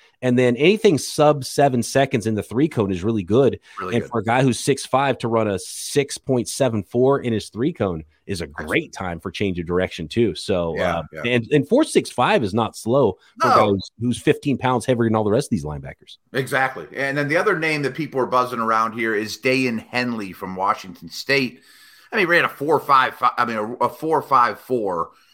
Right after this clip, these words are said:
Speaker 2: He was really good at the Senior Bowl. He looked really good in drills. So I think he'll be drafted high as well.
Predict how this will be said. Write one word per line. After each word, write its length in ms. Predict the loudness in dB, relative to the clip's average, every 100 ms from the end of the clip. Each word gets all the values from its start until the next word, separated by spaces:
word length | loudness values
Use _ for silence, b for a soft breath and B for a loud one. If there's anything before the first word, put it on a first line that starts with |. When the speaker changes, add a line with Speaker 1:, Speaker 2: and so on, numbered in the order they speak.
| b
Speaker 2:
He 120 | -4 -2
was 140 | 0
really 220 | 0 0
good 160 | 2 0
at 60 | -2
the 40 |
Senior 360 | -8 -4 -2 0
Bowl. 440 | 2 4 4 0
He 240 | -2 -6
looked 220 | -6 -8 -2
really 240 | 0 2
good 180 | 0 -2
in 100 | -4
drills. 540 | -2 2 2 0 -4
So 120 | -2
I 80 | -2
think 180 | -2 -4
he'll 140 | -4
be 120 | -4 -4
drafted 400 | -6 -6 -6 -4
high 200 | -4 -4
as 120 | -10
well. 260 | -12 -14